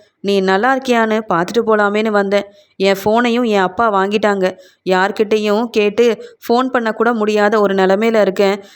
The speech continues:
நீ நல்லபடியா படிக்கணும், நல்லா வந்து, அ, பரீட்சையெல்லாம் எழுதணும்" அப்படின்னு சொல்ல, "கண்டிப்பா இனியா, உன்னை பார்க்க முடியலையே நினைச்சேன்,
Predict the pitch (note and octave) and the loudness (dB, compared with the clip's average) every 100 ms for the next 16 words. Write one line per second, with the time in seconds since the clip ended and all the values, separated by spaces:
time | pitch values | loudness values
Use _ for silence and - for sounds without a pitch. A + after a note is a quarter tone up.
0 | _ - F#3+ F#3+ F#3 C#4 A#3 G#3+ A3 A3 | _ -6 -2 0 0 0 2 2 2 2
1 | G3 F#3+ G3+ G3 G3+ - _ F#3+ G3+ C4+ | 0 0 -2 -2 -6 -12 _ -4 -2 0
2 | B3 G#3+ A3+ G#3+ G3 F#3+ F#3+ G3+ G#3 A#3+ | 0 0 0 2 2 2 0 0 -2 0
3 | A#3+ A3 G#3+ G3 F#3+ G3+ G3 F#3 F#3 F#3 | 0 2 2 2 2 0 -2 -2 0 0
4 | F#3+ F#3 F3+ F3 F3+ E3+ A#3 A#3+ A3+ G3+ | 0 0 0 -2 -4 -2 -2 0 0 -2
5 | G3 G3 G3+ - - _ F#3+ F3+ F3+ F#3+ | 0 0 -2 -8 -20 _ -4 -2 -2 -2
6 | B3+ D4 B3 A3+ G#3 A3 G#3 G3+ - G3+ | 0 0 0 0 0 -2 -2 -2 0 0